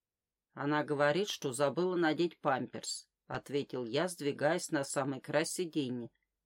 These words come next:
так как рукоятка револьвера, спрятанного за поясом спортивных брюк, до боли врезалась в поясницу. «В туалет так и быть, отпущу», — согласился Мулат, — «но всех сразу».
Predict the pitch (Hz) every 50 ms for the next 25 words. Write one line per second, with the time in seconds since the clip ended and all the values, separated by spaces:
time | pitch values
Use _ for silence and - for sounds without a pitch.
0 | _ _ - 170 196 - - 196 180 - - 185 165 - - 175 175 175 185 170
1 | - - - 151 147 139 135 147 147 139 139 165 190 214 208 165 123 - _ _
2 | _ _ _ - - - - 170 185 175 - - 165 147 135 127 123 131 113 131
3 | 139 139 - - 175 156 143 - - 110 - - - - 139 139 - - 156 147
4 | 123 123 120 110 98 107 147 139 165 208 - - _ _ _ _ _ - 110 107
5 | 131 120 117 113 147 165 180 190 190 170 170 151 165 175 156 160 160 156 160 156
6 | - - - _ - 160 160 160 - - - 127 123 117 - - - - - -
7 | _ _ _ _ _ _ _ _ _ _ _ _ _ _ _ _ _ _ _ _
8 | _ _ _ _ _ _ _ _ _ _ _ - - - 156 160 165 196 220 226
9 | - - 180 185 - - 185 156 131 147 143 139 - 147 147 - - 165 160 -
10 | - - 139 127 120 - - - 143 - 139 139 135 - - - 131 127 - -
11 | 139 131 135 131 127 127 131 131 - _ _ _ _ _ _ _ _ - - 139
12 | 143 143 - - - 208 202 - - - 151 135 127 123 120 - - 123